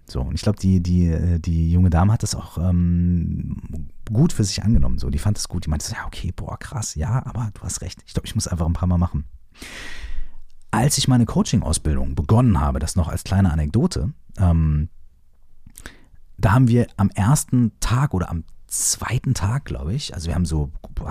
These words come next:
"Hallo, ich bin der, ich bin der, ich mach dies und das" und so weiter, okay. Dann haben wir so grundlegende Prinzipien gelernt, ähm, einfach nur so,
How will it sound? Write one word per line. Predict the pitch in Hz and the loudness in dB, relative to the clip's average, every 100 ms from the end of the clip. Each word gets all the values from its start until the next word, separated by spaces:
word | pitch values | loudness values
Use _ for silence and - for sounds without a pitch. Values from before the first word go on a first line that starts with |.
| - | -6
"Hallo, | - 117 127 123 | 2 4 6 4
ich | - | 2
bin | - 82 | 0 4
der, | 123 127 | 4 4
ich | 87 | 2
bin | 87 | 2
der, | 107 | 2
ich | 113 | 4
mach | 90 | 0
dies | - 117 95 | 0 -2 0
und | 82 | 2
das" | 135 - | 0 0
und | |
so | 85 | 2
weiter, | 170 | 2
okay. | - 175 202 - - | 2 0 0 -2 -6
Dann | 92 | 2
haben | 92 | 4
wir | 110 | 6
so | 95 | 4
grundlegende | 92 123 104 90 85 | 4 2 4 4 4
Prinzipien | 85 - - 143 127 | 2 0 -2 2 4
gelernt, | 98 98 98 - - - - | 6 6 4 0 -14 -20 -12
ähm, | - - | -8 -8
einfach | - 78 87 | -6 -4 2
nur | 104 | 4
so, | 87 76 | 4 0